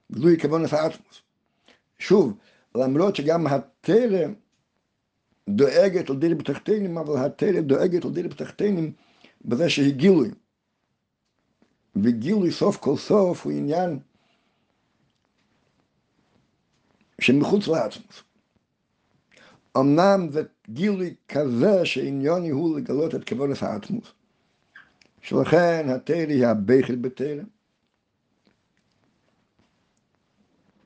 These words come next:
ולכן על ידי התורה מתגלים העניונים של עצמוס,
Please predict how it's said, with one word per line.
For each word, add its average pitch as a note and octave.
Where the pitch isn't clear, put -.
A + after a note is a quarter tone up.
ולכן C3
על D#3
ידי D#3
התורה D3+
מתגלים C3
העניונים C3
של A#2
עצמוס, C3+